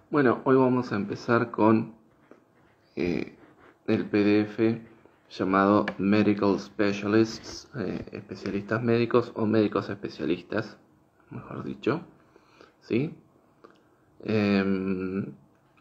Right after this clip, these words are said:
al principio hay un pequeño párrafo de cinco renglones. Vamos a resaltar los puntos principales, algunas palabras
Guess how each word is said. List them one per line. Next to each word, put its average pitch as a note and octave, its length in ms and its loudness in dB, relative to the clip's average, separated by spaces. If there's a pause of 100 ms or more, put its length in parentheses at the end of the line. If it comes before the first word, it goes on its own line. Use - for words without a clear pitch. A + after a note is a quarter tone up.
(920)
al A2+ 240 2
principio C#3+ 720 2
hay A#2 220 0
un A2+ 580 0 (520)
pequeño A2+ 480 2
párrafo A#2+ 600 0 (880)
de F2 100 -10
cinco F#2+ 340 0
renglones. G#2 640 2 (720)
Vamos G2 360 0
a G2 120 4
resaltar F#2+ 680 0
los F2+ 280 2
puntos G2+ 420 -2
principales, G#2 1000 -2
algunas F#2+ 440 -2
palabras F#2+ 680 0